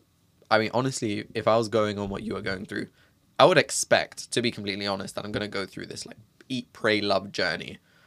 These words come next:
of, you know, spiritual awakening and finding myself and meeting, you know, the love of my life and, you know, climbing up the mountains and, um, absolutely transcending.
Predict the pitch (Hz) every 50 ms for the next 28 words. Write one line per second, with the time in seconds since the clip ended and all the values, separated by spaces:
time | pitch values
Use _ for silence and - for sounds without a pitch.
0 | _ _ _ _ _ - 110 104 101 101 92 90 - - _ - 113 107 98 95
1 | - - - - - 120 113 110 107 - - - 110 104 101 101 95 - 101 101
2 | 101 98 98 92 - - - - 80 90 85 - - 101 101 98 - - 104 101
3 | 101 98 95 90 90 85 - - - - 73 98 101 - - - 98 90 92 82
4 | - _ _ _ _ _ _ - 113 110 107 107 90 92 101 98 95 98 98 -
5 | - _ - 110 104 98 92 95 85 101 98 98 98 98 92 - 87 92 - -
6 | 98 95 - 95 92 - - 101 98 95 90 - - - - - - 98 78 78
7 | - - - 92 92 92 87 87 87 - 90 87 90 87 85 - - - - -
8 | - - - - - - _ _ - _ _ _ _ _ _ - - 110 101 101
9 | 98 - 101 98 - - - 98 98 95 - 101 - - 95 95 95 98 - 98
10 | 95 - - - 92 104